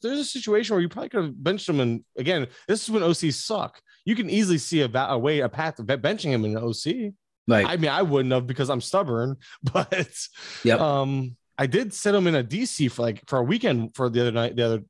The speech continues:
Speaker 1: weekend, 'cause he's been, he was so bad. It was, like, two weeks ago. I'm like, I had somebody, I had somebody running hot. I just, like, "Let me make the swap," and, but then
Speaker 2: Yeah.
Speaker 1: I put him right back in on Monday. But
Speaker 2: <laughs>
Speaker 1: yeah, I, I, I love, well, I love,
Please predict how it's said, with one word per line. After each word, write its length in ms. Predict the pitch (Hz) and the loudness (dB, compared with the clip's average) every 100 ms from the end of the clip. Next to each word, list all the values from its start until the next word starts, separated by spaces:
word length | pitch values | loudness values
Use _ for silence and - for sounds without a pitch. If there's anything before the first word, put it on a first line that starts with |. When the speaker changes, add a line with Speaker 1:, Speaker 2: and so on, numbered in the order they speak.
| _ | _
Speaker 1:
weekend, 340 | 120 113 120 117 | -6 -2 -2 -2
'cause 260 | 139 147 | -6 -6
he's 140 | 151 151 | -4 -2
been, 140 | 143 | 0
he 100 | 135 | 0
was 120 | 135 | -2
so 160 | - 156 | -2 -2
bad. 400 | 120 135 - 117 | -2 -4 -4 -4
It 20 | |
was, 140 | 117 117 | -6 -4
like, 180 | 110 - _ _ - | -6 -8 _ _ -2
two 100 | 165 | 0
weeks 200 | 196 123 | 0 0
ago. 240 | 113 104 | 0 0
I'm 80 | 110 | 0
like, 260 | 113 101 - _ _ _ - | -2 -4 -10 _ _ _ -4
I 60 | |
had 200 | 135 151 | 0 0
somebody, 220 | 165 156 131 127 | 0 0 0 -2
I 60 | 143 | -2
had 160 | 156 135 | 0 0
somebody 200 | 165 139 | 0 0
running 260 | 135 131 | 0 0
hot. 360 | 107 117 104 - | 0 -2 -2 -2
I 160 | 110 110 | -4 -4
just, 160 | 110 | -2
like, 140 | 113 107 | -4 -4
"Let 100 | 139 | -4
me 60 | 233 | 0
make 160 | 220 175 | 0 -2
the 80 | |
swap," 420 | - - 156 - - | -6 -2 -2 -2 -6
and, 200 | - 160 _ _ _ _ | -12 -12 _ _ _ _
but 80 | 143 | 2
then 100 | 147 | 4
Speaker 2:
Yeah. 40 | |
Speaker 1:
I 40 | 131 | 4
put 120 | 143 | 2
him 80 | 123 | 2
right 80 | 117 | 2
back 140 | 117 | 0
in 260 | 117 107 110 | -2 -4 -4
on 140 | 107 | -4
Monday. 400 | 104 104 - 73 | -4 -4 -6 -8
But 160 | - 113 | -6 0
Speaker 2:
<laughs> 500 | 104 - - - - | 2 2 0 -2 -2
Speaker 1:
yeah, 320 | - - - - - - | 0 0 0 0 -2 0
I, 100 | 156 | 0
I, 180 | 151 165 | 2 2
I 180 | 151 | 2
love, 320 | 147 147 135 135 | 2 0 0 -2
well, 120 | 160 | -2
I 140 | 170 | 0
love, 340 | 156 127 113 | 0 0 -4